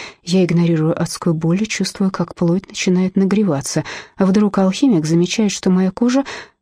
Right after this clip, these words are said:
восстанавливается, и бормочет: «Не может быть!» «Ты говоришь о вещах, которые уже происходят»,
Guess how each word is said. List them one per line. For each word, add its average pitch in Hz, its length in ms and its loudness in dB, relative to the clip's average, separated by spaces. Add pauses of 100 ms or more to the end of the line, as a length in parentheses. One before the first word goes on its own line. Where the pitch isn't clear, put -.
(120)
восстанавливается, 185 1000 0
и 170 60 2
бормочет: 160 520 0 (200)
«Не 247 180 4
может 180 320 2
быть!» 240 340 -2 (520)
«Ты 180 340 -4
говоришь 180 460 0
о - 20 2
вещах, 175 480 -2 (460)
которые 208 480 2
уже 175 300 0
происходят», - 680 -2